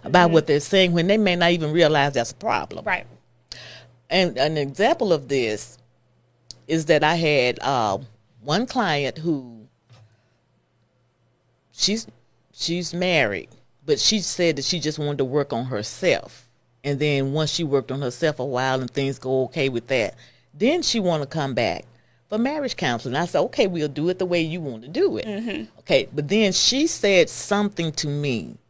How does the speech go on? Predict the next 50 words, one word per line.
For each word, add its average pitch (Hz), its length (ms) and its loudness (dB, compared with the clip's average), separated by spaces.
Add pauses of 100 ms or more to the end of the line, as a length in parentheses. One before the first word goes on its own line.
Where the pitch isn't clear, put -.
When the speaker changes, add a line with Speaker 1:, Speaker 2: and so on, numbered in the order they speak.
(560)
Speaker 1:
that 151 200 2
she 170 200 -2
said 151 340 0
to 120 100 -4
her 107 160 -4
husband. 127 580 -4 (680)
So - 240 2
I 151 120 6
said, 147 400 2 (300)
"Hold 160 320 -4
up, - 160 -2
wait 127 200 0
a - 40 -2
minute. 110 360 -6
Speaker 2:
Mm-hmm. 202 640 -2
Speaker 1:
<laughs> - 40 -20 (200)
Speaker 2:
Mm-hmm. 214 500 -4
Speaker 1:
Let's 170 320 6
talk 240 240 2
about 185 260 4
how 185 120 2
you 160 200 -2
talk 180 300 -2
to 190 100 6
him." 156 460 2
Speaker 2:
Mm-hmm. 220 480 -4 (240)
Speaker 1:
Okay, 147 460 6
and 151 100 2
so 160 220 4
when 143 200 0
we 202 160 0
discussed 165 720 -4 (320)
how 190 160 2
she 196 220 -2
talked 208 320 -2
to 170 100 -2
him, 165 300 -2
and 151 80 -4
she - 180 0
said, 151 500 2 (440)
"I 226 140 -6
didn't 226 180 0
realize 190 560 -4
I 185 140 -8
was 156 200 -12
talking 202 380 -20
to 143 40 -18
him 127 220 -10
that 104 220 -8
way." 82 240 -8